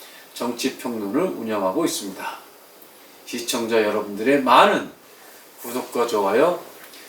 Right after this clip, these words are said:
응원 댓글 꼭 부탁을 드리겠습니다. 오늘은 인간의 세계 일곱 번째 시간입니다. 우리 인간만큼 참으로 놀랍고도 무서운,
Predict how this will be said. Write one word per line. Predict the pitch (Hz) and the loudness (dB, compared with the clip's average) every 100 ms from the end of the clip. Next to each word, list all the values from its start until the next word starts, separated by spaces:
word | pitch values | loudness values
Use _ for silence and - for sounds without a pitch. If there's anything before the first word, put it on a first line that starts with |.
| - | -12
응원 | 120 120 110 | -4 -2 0
댓글 | 101 - 147 170 - - | -2 -2 -4 -4 -6 -8
꼭 | 107 127 151 - | -2 0 -2 -8
부탁을 | - - 104 110 135 | -18 -10 -6 -4 -4
드리겠습니다. | 143 107 98 - 98 - - - - - - - - - - - - - - - - - - | -6 -8 -6 -6 -8 -12 -14 -14 -16 -18 -20 -20 -20 -20 -20 -20 -20 -20 -20 -20 -20 -20 0
오늘은 | 139 196 233 139 147 | 2 6 6 6 4
인간의 | 196 156 131 123 | 4 6 6 4
세계 | 147 139 190 | 2 4 4
일곱 | - 143 139 143 - | 4 2 2 0 -2
번째 | 110 98 - 339 | -10 -8 -2 0
시간입니다. | - 277 113 190 - - - - - - - - | 2 0 -2 -6 -8 -10 -12 -18 -20 -20 -20 -8
우리 | 139 151 | 4 8
인간만큼 | 147 175 214 214 190 - - | 8 10 8 6 2 2 -8
참으로 | - - 294 127 | -6 -4 -2 -4
놀랍고도 | 156 233 180 208 - 165 139 | -2 4 8 8 4 -8 -10
무서운, | 98 98 - 147 170 202 | -10 -12 -6 -2 -2 -6